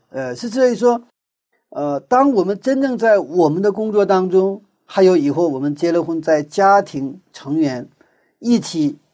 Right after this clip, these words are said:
在一起的时候，我们感到一个真正快乐的时候，我们可能会那种所谓的现在社会所提供的这种娱乐，包括K T V啊，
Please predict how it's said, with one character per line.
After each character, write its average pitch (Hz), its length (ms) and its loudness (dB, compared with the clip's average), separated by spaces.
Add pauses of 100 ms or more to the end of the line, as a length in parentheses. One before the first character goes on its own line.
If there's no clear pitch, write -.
在 226 220 0
一 247 180 -2
起 190 160 -6
的 156 120 -2
时 156 120 -8
候， 143 120 -4
我 131 160 -4
们 156 180 -4
感 127 240 -10
到 131 180 -2
一 135 80 -10
个 131 120 -6
真 196 260 -2
正 190 160 -2
快 285 240 0
乐 175 100 -2
的 120 120 -8
时 101 160 -16
候， - 260 -12 (1040)
我 151 140 -2
们 269 100 2
可 175 140 0
能 175 180 2
会 175 300 2
那 185 180 0
种 156 400 -2
所 147 260 -6
谓 233 240 4
的 127 220 -4 (420)
现 208 200 -2
在 196 260 2 (240)
社 269 320 0
会 233 140 -4
所 180 220 -6
提 - 280 -10
供 302 260 2
的 185 200 0
这 175 200 2
种 147 240 -6
娱 190 160 -2
乐， 254 280 4
包 180 100 -4
括 160 160 -4
K 196 140 -2
T 196 120 -4
V 202 200 0
啊， 185 200 4